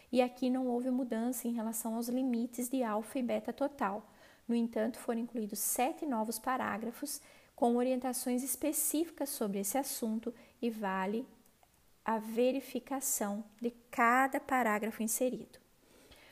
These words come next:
O artigo trinta e nove é uma regra nova que fala o seguinte: a soma das razões das concentrações de nitrito e nitrato e seus respectivos V M Ps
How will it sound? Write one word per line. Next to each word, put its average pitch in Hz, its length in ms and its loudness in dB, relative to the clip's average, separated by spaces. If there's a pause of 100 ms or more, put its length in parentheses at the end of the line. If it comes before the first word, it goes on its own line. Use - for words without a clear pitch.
(160)
O 262 80 6
artigo 277 440 4
trinta 277 480 -2
e 196 60 -2
nove 208 500 -2 (260)
é 208 80 0
uma 220 160 0
regra 254 480 0
nova 202 500 -2 (240)
que 254 120 -4
fala 190 580 -2
o 220 80 -6
seguinte: 226 640 -4 (460)
a 214 120 0
soma 330 440 0
das 247 220 0
razões 220 580 -4
das - 240 -4
concentrações 262 1200 -2
de 190 80 -4
nitrito 254 600 -2
e 233 40 0
nitrato 196 640 -4
e 226 80 -4
seus 226 340 0
respectivos 226 1300 -4
V 226 220 0
M 220 340 4
Ps 208 480 -2